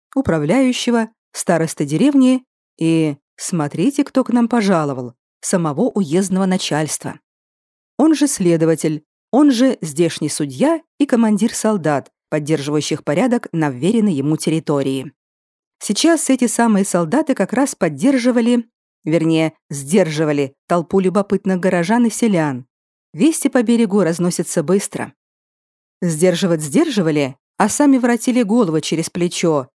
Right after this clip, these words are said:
поглядывая на мертвецов с опасливым любопытством. Убийства, как уяснил Сон Йон, случались здесь крайне редко, и потому всем было, опять же,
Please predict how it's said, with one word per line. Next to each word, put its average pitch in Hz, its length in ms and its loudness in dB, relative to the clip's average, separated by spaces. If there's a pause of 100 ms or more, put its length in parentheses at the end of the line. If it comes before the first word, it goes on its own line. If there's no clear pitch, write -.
поглядывая 156 500 -2
на 151 100 2
мертвецов 156 640 -2 (180)
с - 120 -4
опасливым 220 580 0
любопытством. 165 760 -4 (1040)
Убийства, 170 720 0
как - 160 -6
уяснил 170 360 0
Сон 190 240 0
Йон, 160 380 0 (180)
случались 254 580 0
здесь 220 260 0
крайне 240 400 2
редко, 151 540 0 (320)
и 175 60 -6
потому 170 400 0
всем 294 340 2
было, 262 200 2
опять 196 420 -2
же, 208 260 0